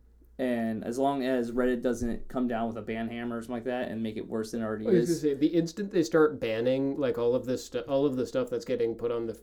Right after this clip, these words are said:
Speaker 2: on
Speaker 1: Or
Speaker 2: Reddit right
Speaker 1: let's
Speaker 2: now.
Speaker 1: say they, like, make a new art picks, like, they completely, like, trash that one.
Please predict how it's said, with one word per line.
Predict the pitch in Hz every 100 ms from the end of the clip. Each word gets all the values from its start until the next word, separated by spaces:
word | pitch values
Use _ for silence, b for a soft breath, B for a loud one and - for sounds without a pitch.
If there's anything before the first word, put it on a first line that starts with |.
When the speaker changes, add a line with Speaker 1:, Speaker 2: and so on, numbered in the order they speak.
| -
Speaker 2:
on | 131 117 110 101 -
Speaker 1:
Or | 156
Speaker 2:
Reddit | 156 131
right | 156
Speaker 1:
let's | 175
Speaker 2:
now. | 180 214
Speaker 1:
say |
they, | 190
like, | 190 160
make | 151 151
a |
new | 131 127 139
art | 135 135
picks, | 143 139 -
like, | 135
they | 135 123
completely, | 139 127 131 135
like, | 117
trash | 117 131 113 113
that | 113 107
one. | 127 135